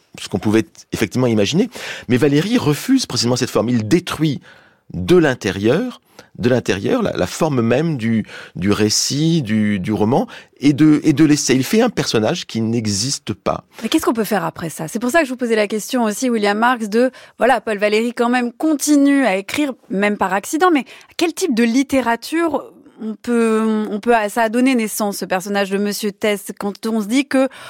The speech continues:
Speaker 2: bah, l'intrigue, les qualités, la personnalité, bah, en fait, on peut s'en passer.
Speaker 1: En toute rigueur, ça ne donne aucune littérature. Euh, autrement, ça donne ce que j'ai appelé moi-même dans L'adieu à la littérature,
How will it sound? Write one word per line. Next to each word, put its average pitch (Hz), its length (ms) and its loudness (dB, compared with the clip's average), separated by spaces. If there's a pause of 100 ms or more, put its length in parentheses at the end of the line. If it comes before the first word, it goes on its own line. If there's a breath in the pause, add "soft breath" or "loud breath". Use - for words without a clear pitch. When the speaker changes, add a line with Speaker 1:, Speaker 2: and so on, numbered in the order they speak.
(120)
Speaker 2:
bah, 208 160 4
l'intrigue, 247 840 0
les 208 280 0
qualités, 233 880 0
la 220 100 2
personnalité, 220 960 -4 (400 loud breath)
bah, 190 80 -2
en 208 80 -4
fait, - 200 -4
on 220 80 -6
peut 208 140 -10
s'en 196 200 -6
passer. 196 420 -6 (300)
Speaker 1:
En - 80 -8
toute - 160 -4
rigueur, 101 240 0
ça - 100 -2
ne 85 60 0
donne 107 140 2
aucune 101 200 -2
littérature. 80 600 -6 (1120 soft breath)
Euh, - 60 -18 (420)
autrement, 95 380 2
ça 92 120 0
donne 127 240 2
ce - 80 -8
que 92 100 -4
j'ai 82 140 0
appelé 92 460 2
moi-même 80 260 -2
dans 73 160 -4
L'adieu 76 240 -2
à - 40 -2
la - 40 -6
littérature, 107 380 -6